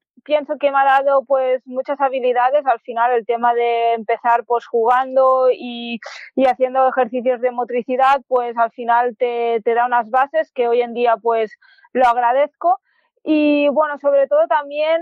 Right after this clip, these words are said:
a-, aparte de esa condición física, yo creo que lo que marca la diferencia un poco es el hecho de competir tantos años a nivel federado, pues creas un aprendizaje también a nivel mental y adquieres unos valores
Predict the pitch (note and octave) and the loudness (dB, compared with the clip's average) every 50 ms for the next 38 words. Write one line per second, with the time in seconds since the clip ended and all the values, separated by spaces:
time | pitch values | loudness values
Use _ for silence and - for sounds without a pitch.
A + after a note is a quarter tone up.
0 | E4 - - - C4+ B3+ B3 B3 A#3+ A#3+ A#3 A#3 A#3 - A#3 A3+ - B3 B3 A#3+ | -4 -4 0 2 2 2 2 2 2 2 2 2 2 0 0 0 0 0 0 0
1 | - D4+ D4 C#4+ C#4 C4 C4 C4 - C4+ C4 B3+ C4 B3+ B3 B3+ - - C4+ C4 | -2 -2 0 0 0 -2 -2 -4 -4 -4 -2 -2 -2 -4 -4 -6 -4 -2 0 0
2 | B3+ B3 B3 B3 B3 A#3+ A#3 G#3 - C#4 D4 C4+ - D#4+ C#4+ - F4 F4+ E4+ - | 0 2 2 0 0 -2 -6 -6 -2 -2 -2 0 0 -2 0 2 2 0 0 0
3 | C4+ C4+ C4 A#3+ D4 D4+ D4+ A#3+ - C4 B3 B3 B3 G#3+ B3+ A#3+ A#3 A#3 A#3 A#3 | 0 0 0 2 2 0 0 0 -2 -2 0 0 0 0 0 0 0 0 0 0
4 | A#3 A#3 A3+ G#3+ - _ _ _ - - - A#3+ B3+ C4 C#4 D4+ D4+ D4+ C#4+ C#4+ | 0 -2 -4 -6 -16 _ _ _ -18 -10 -4 0 0 0 2 4 4 4 4 2
5 | - C#4+ C4+ C4+ C#4+ C#4 - D4+ C#4+ B3 B3+ C#4+ C#4 - D4 C#4 C4 B3 - B3+ | 0 0 -2 -2 -2 -4 -8 -8 -6 -2 -2 -2 0 0 0 0 -2 -4 -4 -4
6 | A#3+ B3 B3+ B3 - D#4 D#4 D4+ - C4+ B3 - B3+ G#3+ C4 B3 G#3+ - A#3+ A3+ | -2 -2 -2 -2 0 0 0 0 -2 -2 -2 -2 -4 -2 -4 -4 -2 -2 -2 -2
7 | A#3+ A#3+ - B3 B3 B3 B3 A#3+ - A#3+ A#3 A#3 A#3+ A#3+ A#3 A#3 - B3 A#3 B3 | -4 -6 -4 -4 -4 -4 -4 -6 -2 -2 -2 0 0 -2 -2 -2 -2 0 0 2
8 | B3+ C4 C4+ C4+ C4+ C#4 - _ _ _ _ _ _ _ _ _ - C4 B3 - | 2 2 2 2 0 0 -4 _ _ _ _ _ _ _ _ _ -2 -2 0 0
9 | - B3+ C#4 C#4+ C#4 D4+ D#4 D4+ C#4+ - C#4+ C#4+ C#4 C4+ C4+ - C#4+ C#4+ C#4 C#4+ | 0 0 0 0 0 -2 0 0 0 2 0 -2 0 -2 -2 0 0 0 0 -2
10 | B3+ B3 A#3 A#3 A#3+ B3 B3+ B3+ B3 A#3+ A#3 A3+ A3+ A#3+ A#3+ B3 B3 A#3+ A#3+ A#3+ | -2 -2 -2 -2 0 0 0 0 0 0 -2 -4 -2 0 0 0 0 0 0 0
11 | A#3 A#3 A3+ A3+ A#3 A3+ A3 G#3+ G3+ C4 C4+ C#4 C#4+ D4+ D4 C#4 B3 A#3 A#3 A3+ | -2 -2 -2 -2 -2 -2 -2 -2 0 2 2 4 4 2 0 -4 -6 -4 -2 0
12 | A3 G#3+ - - B3 A#3+ B3 C4 B3 C4 B3+ B3+ B3+ A#3 A3 A#3+ A#3 B3 C#4 C#4+ | 0 -2 -2 -2 -2 0 0 0 -2 -2 -4 -2 -2 0 0 0 2 2 2 2
13 | C#4 C#4+ F4+ | 2 0 -2